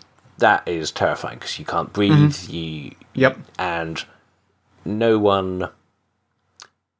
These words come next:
Speaker 1: If you're fighting with someone and you're throwing punches at each other, yeah, that can kill you. That can go horribly wrong.
Speaker 2: Mm-hmm.
Speaker 1: But it's,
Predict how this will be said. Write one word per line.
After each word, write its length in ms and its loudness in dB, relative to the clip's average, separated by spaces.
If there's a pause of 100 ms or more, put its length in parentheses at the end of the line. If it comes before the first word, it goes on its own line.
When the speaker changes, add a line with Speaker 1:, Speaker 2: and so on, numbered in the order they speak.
(840)
Speaker 1:
If 120 -6
you're 60 0
fighting 360 2
with 120 4
someone 500 2
and 240 -4
you're 60 0
throwing 260 -2
punches 420 -2
at 80 0
each 140 -4
other, 140 4
yeah, 280 2
that 180 -6
can 120 -10
kill 220 -2
you. 160 -10
That 180 2
can 140 -8
go 160 0
horribly 380 0
wrong. 320 0 (100)
Speaker 2:
Mm-hmm. 280 4 (520)
Speaker 1:
But 400 0 (140)
it's, 600 -4